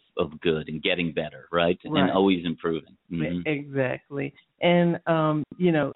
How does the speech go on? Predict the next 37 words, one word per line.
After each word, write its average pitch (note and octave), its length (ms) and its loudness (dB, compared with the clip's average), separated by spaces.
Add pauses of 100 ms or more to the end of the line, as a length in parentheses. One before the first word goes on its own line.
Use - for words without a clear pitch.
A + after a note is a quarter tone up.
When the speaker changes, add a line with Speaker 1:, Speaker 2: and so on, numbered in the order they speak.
Speaker 2:
and, F3 220 2
and F#3 220 0
of F3 80 -2
course, F#3+ 320 -2 (400)
organizations D#3+ 720 2
like C#3 220 -4
B D#3+ 260 -2
two C#3 80 -10 (140)
T F#3+ 460 0
and, D3+ 240 0
and, D3 360 0 (340)
uh, C3+ 460 0 (240)
you E3 160 0
know, C#3 120 4 (120)
just F3 240 0
even D#3 260 2
professional D3+ 460 -2
networking D#3+ 640 -2
group, D#3+ 260 -4 (220)
um, C3+ 380 -2
you D#3 200 4
know, C#3 160 4
networking D#3+ 640 0
and C3+ 80 2
professional D3 440 -4
development D3+ 540 -2
groups D#3+ 240 -4 (460)
to F#3 140 2
help G3 220 0
you F3 100 -6 (160)
keep F3+ 280 -10
growing D3+ 540 -2
and, B3+ 320 -2
and C#4+ 160 2
to C#4+ 140 4
help G3+ 200 2
you E3+ 220 2